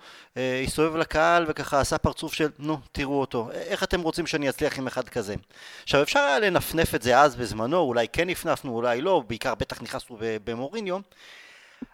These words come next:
אבל תחשבו על זה, שנתיים אחרי, כמעט שנתיים אחרי, הדבר הראשון שהאח של רשפורד, אה, בחר לעשות אחרי הניצחון על טוטנהאם,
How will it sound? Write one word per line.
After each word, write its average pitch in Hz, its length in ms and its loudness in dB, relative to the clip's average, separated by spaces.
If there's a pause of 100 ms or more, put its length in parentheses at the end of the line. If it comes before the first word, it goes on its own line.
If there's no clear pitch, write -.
(120)
אבל 131 140 -2
תחשבו 175 460 -2
על 220 80 4
זה, 135 220 -6
שנתיים 175 600 -2
אחרי, 123 360 -4
כמעט 131 200 -6
שנתיים 175 400 -6
אחרי, 123 480 -8 (320)
הדבר 123 300 -2
הראשון 185 680 0 (1160)
שהאח 123 640 -2
של 180 160 -4
רשפורד, 135 540 -2 (340)
אה, 127 200 -4
בחר 143 240 -2
לעשות 147 320 0
אחרי 139 140 -4
הניצחון 135 340 -6
על 117 60 -6
טוטנהאם, 143 420 -8